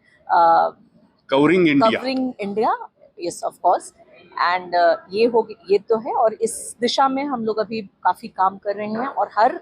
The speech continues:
Speaker 1: एक्टिविटी, हर, uh, इनिशिएटिव को हम चाह रहे हैं कि ये लार्जर पर्पस से अलाइन करें और, uh,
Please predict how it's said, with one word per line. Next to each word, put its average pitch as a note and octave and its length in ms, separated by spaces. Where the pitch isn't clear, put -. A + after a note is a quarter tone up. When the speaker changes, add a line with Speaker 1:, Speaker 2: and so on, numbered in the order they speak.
Speaker 1:
एक्टिविटी, A3+ 640
हर, B3 180
uh, F#3 480
इनिशिएटिव A3+ 500
को A#3+ 80
हम A3 200
चाह G#3 280
रहे G#3+ 180
हैं A3+ 340
कि G3+ 80
ये G#3+ 120
लार्जर F#3 400
पर्पस G#3 500
से F3 100
अलाइन E3+ 440
करें G3+ 320
और, F#3+ 180
uh, F3 320